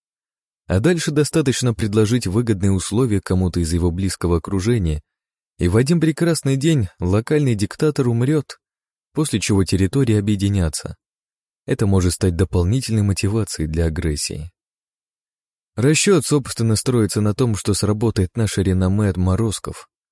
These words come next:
Одно дело рисковать ради ценных данных и потенциального преимущества над противником, который дает пленник, и совсем другое — ставить все на карту из-за грызни двух пришлых боевых групп,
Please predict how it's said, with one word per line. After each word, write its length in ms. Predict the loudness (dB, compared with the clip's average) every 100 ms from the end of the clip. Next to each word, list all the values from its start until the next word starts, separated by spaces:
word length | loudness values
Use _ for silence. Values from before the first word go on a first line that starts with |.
| _ _ _ _ -2
Одно 360 | 0 2 2 4
дело 280 | 4 4
рисковать 520 | 4 0 0 2 2 2
ради 260 | 0 0
ценных 400 | 0 0 2 0
данных 400 | 0 0 0 -2
и 60 | -2
потенциального 760 | -2 0 0 2 2 2 0 0
преимущества 720 | 0 0 2 0 -2 -4 0
над 140 | -2
противником, 720 | 0 -2 0 -2 -2 -2 -4 -6 _ _ _
который 340 | -2 0 2 2
дает 340 | 4 2 0
пленник, 560 | 0 2 2 -4 -10 _ _ _ _ _ _
и 140 | -2 -2
совсем 400 | 0 0 0 2
другое — 400 | 0 2 2 2
ставить 420 | 0 0 0 -2
все 160 | -2 0
на 100 | 0
карту 360 | 0 -2 0
из-за 160 | 0 0
грызни 540 | 0 0 0 0 0
двух 240 | 0 -2 -4
пришлых 440 | -4 -4 -2 -2 0
боевых 380 | 0 2 0
групп, 380 | 0 -2 -2 -4